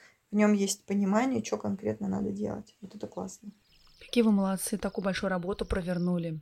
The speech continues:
Speaker 2: Ты говорила у нас, сколько в Слёрме, да, работает методистов?
Speaker 1: Да, около пяти, четыре и, и, и дополнительные.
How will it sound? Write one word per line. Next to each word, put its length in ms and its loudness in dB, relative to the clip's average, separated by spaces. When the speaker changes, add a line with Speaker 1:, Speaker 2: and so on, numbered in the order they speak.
Speaker 2:
Ты 80 4
говорила 400 4
у 80 10
нас, 200 8
сколько 320 0
в 60 -4
Слёрме, 400 4
да, 160 0
работает 520 0
методистов? 680 -4
Speaker 1:
Да, 340 12
около 220 8
пяти, 760 -8
четыре 600 6
и, 120 -4
и, 180 -2
и 120 -2
дополнительные. 720 -4